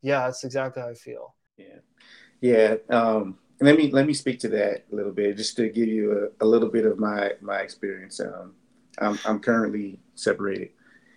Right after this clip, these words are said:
Speaker 2: and, um, I didn't get it right. I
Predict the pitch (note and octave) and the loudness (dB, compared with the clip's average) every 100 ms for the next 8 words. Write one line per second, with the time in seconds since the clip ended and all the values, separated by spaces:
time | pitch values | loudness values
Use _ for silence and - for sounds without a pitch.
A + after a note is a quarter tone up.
0 | _ - G2 F#2+ F#2 - F#2+ F#2+ G2+ G2 | _ -8 -6 -6 -8 -6 -6 -2 -2 0
1 | A2+ G#2+ G2+ G2 F#2+ - _ _ - F#2+ | 0 0 -4 -6 -6 -10 _ _ -8 -6
2 | F#2+ - _ - - | -6 -10 _ -6 -6